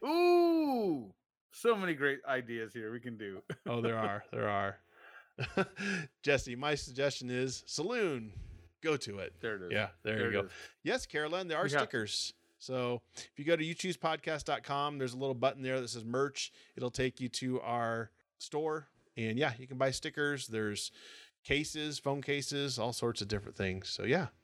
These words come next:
Speaker 2: definitely.
Speaker 1: Plus, also, if you, uh, private message us on any of those aforementioned apps, uh,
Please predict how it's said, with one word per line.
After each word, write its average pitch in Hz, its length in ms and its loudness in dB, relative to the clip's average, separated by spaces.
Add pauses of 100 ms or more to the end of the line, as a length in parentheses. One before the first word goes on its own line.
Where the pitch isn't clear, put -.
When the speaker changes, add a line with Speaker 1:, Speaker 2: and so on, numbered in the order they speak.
(140)
Speaker 2:
definitely. 123 260 6
Speaker 1:
Plus, 175 180 8
also, 165 480 6
if 143 200 0
you, 143 260 2
uh, 127 120 4
private 160 500 4
message 160 440 0
us 147 340 4
on 143 380 0
any 165 200 -6
of 151 100 -4
those 147 240 -4
aforementioned 139 760 -6
apps, 139 320 -2
uh, 127 120 -4